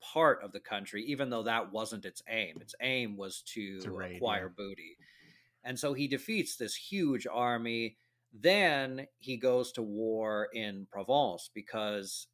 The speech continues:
Speaker 1: a Islamic force actually sets up and actually conquers parts of Provence. Then he goes to war and he at least makes progress in Septimania, which is this tiny little state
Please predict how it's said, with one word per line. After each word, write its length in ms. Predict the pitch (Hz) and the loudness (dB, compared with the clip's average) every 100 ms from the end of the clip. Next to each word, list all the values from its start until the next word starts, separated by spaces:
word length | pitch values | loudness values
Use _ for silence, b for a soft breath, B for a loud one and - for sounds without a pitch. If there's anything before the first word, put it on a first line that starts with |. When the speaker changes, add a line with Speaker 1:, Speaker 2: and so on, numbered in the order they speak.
| 107 | -6
Speaker 1:
a 460 | 104 101 95 95 - | -4 -4 -6 -8 -12
Islamic 500 | 104 135 131 117 - | -4 0 0 0 -6
force 380 | - 120 113 - | -2 0 0 -4
actually 840 | 120 120 120 - 113 110 107 101 95 - | 2 2 2 -4 -2 -2 -4 -6 -10 -12
sets 500 | - 147 120 - 131 | -2 2 2 0 0
up 280 | 107 110 _ - | 0 -2 _ -12
and 200 | 110 110 | -6 -4
actually 340 | 113 - 104 | -4 -4 -8
conquers 560 | - 127 123 120 110 - | -6 -2 -2 -2 -8 -6
parts 340 | - 110 - | -4 -4 -4
of 100 | 95 | -10
Provence. 640 | 98 87 127 139 135 135 - b b b - | -8 -2 2 2 2 -2 -10 b b b -4
Then 360 | 127 165 180 | 2 4 4
he 160 | 160 156 | 2 -2
goes 320 | 127 131 127 | 4 4 4
to 80 | 131 | -4
war 500 | 117 117 117 117 113 - | -2 2 4 4 2 0
and 220 | 113 107 | -4 -4
he 340 | 113 117 113 | -4 -2 -2
at 160 | 101 104 | -6 -6
least 380 | 135 165 160 127 | 0 0 0 -2
makes 400 | 120 117 - - | -2 -2 -4 -12
progress 840 | - 151 147 143 113 107 107 - | 0 4 6 4 2 0 -2 -6
in 200 | 123 107 | -8 -8
Septimania, 920 | 104 - 123 - 101 117 135 110 87 85 | -4 0 0 -2 -2 0 0 -2 -8 -10
which 200 | 90 - | -12 -12
is 140 | 98 | -12
this 200 | 107 98 | -10 -10
tiny 400 | - 120 113 113 | -8 -4 -2 -2
little 320 | 110 107 107 | -4 -4 -6
state 580 | 104 - 110 101 98 - | -6 -4 -2 -2 -4 -10